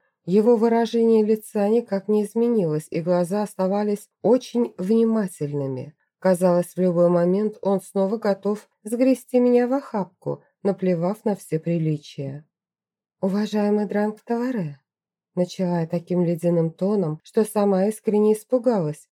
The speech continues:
однако остановиться была уже не в состоянии. "Я не в курсе, что должны делать Дае, однако надеюсь, что вы будете столь любезны и поясните это, а заодно и причины,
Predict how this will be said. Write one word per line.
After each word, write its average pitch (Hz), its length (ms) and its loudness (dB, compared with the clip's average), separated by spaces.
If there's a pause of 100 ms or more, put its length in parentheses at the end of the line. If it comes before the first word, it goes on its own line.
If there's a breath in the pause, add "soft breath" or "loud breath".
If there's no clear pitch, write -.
(100)
однако 180 560 0
остановиться 180 880 -4
была 185 420 0
уже 180 360 -4
не 175 120 0
в 165 80 -12
состоянии. 143 960 -6 (360)
"Я 247 360 4
не 254 160 4
в - 100 -6
курсе, 254 460 -2
что 226 340 2
должны 208 440 2
делать 196 480 -4 (100)
Дае, 165 680 -4 (180)
однако 185 480 0
надеюсь, 165 800 0
что - 220 0
вы 202 160 0
будете 180 400 0
столь 185 480 0
любезны 180 680 2
и 220 160 -4
поясните 254 840 0
это, 143 420 -6 (420)
а 220 220 0
заодно 220 500 2
и 233 200 -6
причины, 220 800 -2